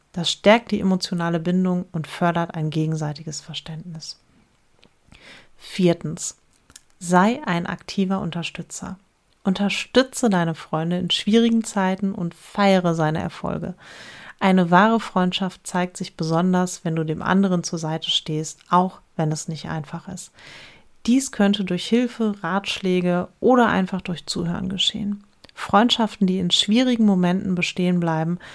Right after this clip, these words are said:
sind die stärksten. Wenn du deine Freunde in herausfordernden Zeiten unterstützt, zeigt das, dass du nicht nur in guten,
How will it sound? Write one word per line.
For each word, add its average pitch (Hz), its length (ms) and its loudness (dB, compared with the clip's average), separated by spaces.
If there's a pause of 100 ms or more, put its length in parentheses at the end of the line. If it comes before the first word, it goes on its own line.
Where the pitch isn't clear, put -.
(180)
sind 180 400 2
die 175 100 -2
stärksten. 185 800 -8 (760)
Wenn 190 180 4
du 269 200 2
deine 220 340 2
Freunde 208 480 2
in 180 100 0
herausfordernden 180 920 -2
Zeiten 185 340 -4
unterstützt, 170 720 -4
zeigt 202 420 0
das, 190 280 -2
dass 170 200 -6
du - 120 -6
nicht 190 360 2
nur 185 120 0
in 180 100 -2
guten, 202 500 -2